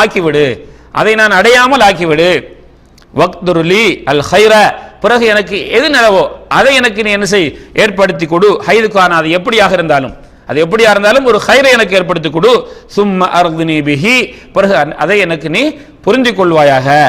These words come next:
என்று அந்த மனிதர் அந்த துவாவை கேட்க வேண்டும். அதற்கு பிறகு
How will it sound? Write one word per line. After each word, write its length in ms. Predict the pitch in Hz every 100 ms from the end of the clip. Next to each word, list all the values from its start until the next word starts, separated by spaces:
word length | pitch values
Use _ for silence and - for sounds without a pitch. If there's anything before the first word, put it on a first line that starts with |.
| -
என்று 340 | 143 180 254 262 - - -
அந்த 260 | - 165 180 170 165
மனிதர் 420 | 147 208 202 269 254 - - -
அந்த 180 | - 160 156
துவாவை 320 | 156 175 180 156
கேட்க 320 | 156 151 156
வேண்டும். 340 | 160 202 262 240 - - -
அதற்கு 340 | 143 180 165 165
பிறகு 360 | 165 190 190